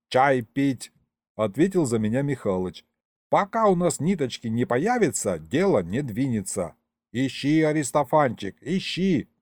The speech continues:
Пятаком землю рой, а к упырям дорожку отыщи». «Угу, блин», проворчал бес. «Отыщешь тут». «Опрос музыкантов начали?» спросил я.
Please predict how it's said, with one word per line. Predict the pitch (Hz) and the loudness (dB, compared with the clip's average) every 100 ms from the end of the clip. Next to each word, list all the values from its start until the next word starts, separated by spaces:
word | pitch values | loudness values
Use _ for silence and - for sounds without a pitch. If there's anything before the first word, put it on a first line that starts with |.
| _ | _
Пятаком | 131 170 202 196 202 135 104 | -2 0 -2 2 2 2 0
землю | 98 180 120 110 | 2 4 4 2
рой, | 107 185 226 - | 4 4 2 -2
а | 110 | -6
к | 107 | -2
упырям | 117 101 101 175 220 | -2 0 2 2 2
дорожку | 180 175 135 - 98 - | 0 2 2 0 -6 -4
отыщи». | - 131 185 185 - 120 123 107 _ _ _ _ _ _ _ | -2 -2 -2 -4 -4 -4 -4 -6 _ _ _ _ _ _ _
«Угу, | 208 180 165 185 190 | 6 6 8 8 8
блин», | 135 104 107 110 107 92 - _ _ _ | 6 2 0 2 0 -4 -10 _ _ _
проворчал | - 117 113 113 151 143 | -2 0 0 0 0 0
бес. | 104 101 92 - - _ | 0 -2 -2 -4 -16 _
«Отыщешь | 202 220 - 220 190 - 98 - | -2 -2 -2 -2 -2 -4 -6 -6
тут». | - 95 - _ _ _ _ _ _ _ | -4 -4 -6 _ _ _ _ _ _ _
«Опрос | 107 131 165 175 - | 0 2 4 2 2
музыкантов | 131 139 160 156 123 101 - | -2 -2 0 0 0 -2 -2
начали?» | 104 147 165 156 113 85 - | 0 0 0 0 0 -4 -8
спросил | - 113 113 131 107 | -4 -2 0 -2 0
я. | 101 90 76 | 0 0 -4